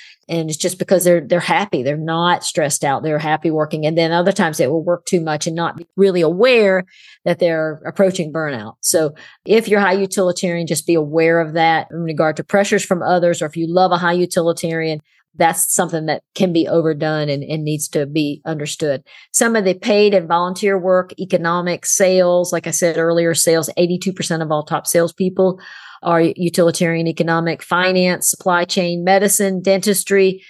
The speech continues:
consulting, accounting, engineering, real estate, construction,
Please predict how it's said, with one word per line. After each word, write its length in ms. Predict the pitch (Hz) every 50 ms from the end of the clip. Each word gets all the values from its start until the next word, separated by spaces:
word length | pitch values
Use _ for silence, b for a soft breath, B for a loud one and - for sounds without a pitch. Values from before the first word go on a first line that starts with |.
| B B B -
consulting, 920 | 220 202 190 - 233 214 208 202 208 226 214 202 196 196 196 196 185 185 - _ _ _ _ _ _ -
accounting, 720 | 202 - - 208 202 208 214 214 214 214 208 208 - -
engineering, 680 | 208 202 180 196 190 196 196 190 196 196 196 196 185
real 180 | 170 185 190 196
estate, 580 | 202 190 - - 202 196 196 196 185 175 -
construction, 960 | - 190 165 147 - - 202 202 196 202 - - 202 190 190 190 190 190 185